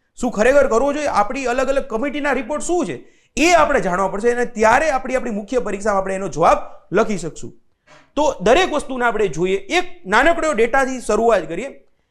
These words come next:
કે ભારતમાં જ્યારે આપણે આઝાદ થયા ને ત્યારે આપણે લગભગ ત્રણસો ને દસ જેટલા જિલ્લા હતા જ્યારે આપણે આઝાદ થયા ત્યારે. અત્યારે સાતસો ને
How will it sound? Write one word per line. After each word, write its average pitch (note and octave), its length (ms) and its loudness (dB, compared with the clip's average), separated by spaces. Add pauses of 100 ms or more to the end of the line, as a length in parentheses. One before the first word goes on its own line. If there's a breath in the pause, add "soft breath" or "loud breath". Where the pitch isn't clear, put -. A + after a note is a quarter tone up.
(160)
કે D#4+ 240 0
ભારતમાં C4+ 880 0
જ્યારે C#4+ 220 2
આપણે C#4 200 0
આઝાદ D4 560 2
થયા B3+ 180 2
ને D4 100 -6
ત્યારે A#3 340 0
આપણે C4 220 -4
લગભગ G3+ 440 -6
ત્રણસો B3+ 400 -4
ને D4+ 220 -4 (280 loud breath)
દસ A3 380 4
જેટલા G#3 240 0
જિલ્લા D#3+ 380 -2
હતા A#2+ 200 -8
જ્યારે F3 240 4
આપણે B3 160 2
આઝાદ G3+ 400 0
થયા B2 120 -12
ત્યારે. A#2 260 -16 (460)
અત્યારે D4 460 0
સાતસો C4+ 540 -2
ને E4 80 -4